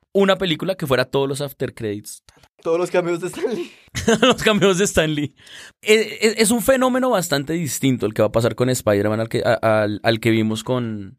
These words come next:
Speaker 1: con este X-Men. Hay que tener en cuenta que, por ejemplo, Endgame venía después de una película que tal vez no es que fuera tan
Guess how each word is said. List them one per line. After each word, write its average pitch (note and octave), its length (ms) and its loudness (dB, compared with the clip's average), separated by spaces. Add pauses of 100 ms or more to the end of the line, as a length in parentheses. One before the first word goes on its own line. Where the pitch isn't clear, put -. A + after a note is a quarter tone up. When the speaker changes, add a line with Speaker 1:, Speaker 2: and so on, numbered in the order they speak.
Speaker 1:
con B2+ 180 4
este A2+ 300 4
X-Men. F2+ 320 -6 (340)
Hay D#3+ 100 0
que F3 60 0
tener G#3+ 120 2
en G3 40 2
cuenta F#3 140 2
que, F#3 100 0
por F#3+ 140 -2
ejemplo, D#3 440 -4 (180)
Endgame G3+ 400 2
venía D3+ 300 0
después B2+ 600 -2
de C#3+ 320 2 (300)
una F3+ 180 2
película F3+ 320 2
que F3+ 100 -2
tal D#3 220 2
vez E3 140 -2
no F3+ 80 -2
es F3 100 -4
que F3+ 80 -8
fuera F#3 240 -2
tan F3+ 380 -2